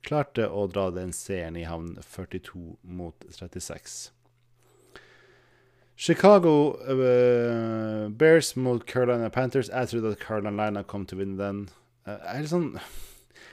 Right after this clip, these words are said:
stoler, jeg stoler liksom ikke helt på Chicago.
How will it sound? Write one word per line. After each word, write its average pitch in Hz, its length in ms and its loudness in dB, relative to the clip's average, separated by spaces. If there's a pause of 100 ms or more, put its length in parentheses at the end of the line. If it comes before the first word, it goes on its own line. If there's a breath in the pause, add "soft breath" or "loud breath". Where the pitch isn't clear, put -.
(140)
stoler, 202 460 2
jeg - 160 -4
stoler 170 400 0
liksom 107 480 -4
ikke 113 160 -2
helt 123 260 2
på 113 220 0
Chicago. 107 560 -2